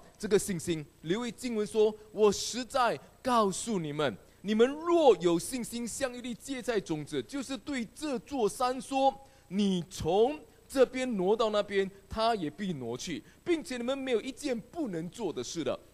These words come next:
这里你留意，这里耶稣告诉我们要怎样释放你的信心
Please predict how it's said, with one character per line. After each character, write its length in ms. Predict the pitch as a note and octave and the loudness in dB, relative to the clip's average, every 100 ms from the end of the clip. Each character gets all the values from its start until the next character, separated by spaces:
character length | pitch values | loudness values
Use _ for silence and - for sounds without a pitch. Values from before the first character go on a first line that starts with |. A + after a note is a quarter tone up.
| - | -10
这 140 | B3+ | -6
里 240 | G3 C#3 - _ | -4 -6 -10 _
你 180 | E3 E3+ | -4 -2
留 400 | D#3 C#3+ F3 A3+ | -2 2 2 2
意， 140 | E3+ - - - _ | -8 -10 -20 -20 _
这 160 | - C4+ | -8 -4
里 160 | A#3 G#3+ | -4 -4
耶 120 | B3 | -6
稣 140 | A#3+ | -6
告 260 | A#3+ C4+ B3 | -8 -4 -4
诉 120 | A#3+ | -4
我 20 | G3 | -6
们 140 | A3+ | -2
要 100 | C4+ | -2
怎 180 | G3+ G3 | -2 -6
样 140 | G3+ | -6
释 300 | - - D4+ | -6 -10 -10
放 440 | B3 - E4+ E4 F3 - | -8 4 8 8 4 -10
你 140 | D#3+ | -6
的 100 | D3+ | -4
信 240 | D#3 G3 D#3 | -4 -6 -8
心 300 | E3 D3+ | -6 -6